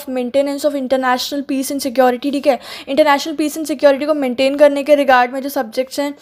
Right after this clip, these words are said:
election of non permanent members of security council, किस तरीके से नॉन परमानेंट मेंबर्स का इलेक्शन किया जाएगा उसके रिगार्ड में, अ, डिसीजन। Then election of members of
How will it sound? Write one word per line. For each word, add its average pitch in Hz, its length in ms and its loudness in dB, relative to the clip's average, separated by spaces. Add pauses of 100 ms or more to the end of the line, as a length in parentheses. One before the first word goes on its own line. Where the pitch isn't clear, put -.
(380)
election 302 400 2
of 330 120 0
non 285 260 -4
permanent 302 440 2
members 285 280 4
of 294 140 -2
security 277 420 2
council, 262 280 -4
किस 302 200 -6
तरीके 294 300 2
से 320 80 -2
नॉन 277 180 0
परमानेंट 294 340 0
मेंबर्स 277 340 0
का 320 100 4
इलेक्शन 294 360 0
किया 277 140 2
जाएगा 269 360 4
उसके 262 440 0
रिगार्ड 269 360 4
में, 302 240 -6 (400)
अ, 269 60 6
डिसीजन। 302 560 0 (280)
Then 294 160 4
election 294 480 0
of 320 140 -10
members 302 320 0
of - 20 -14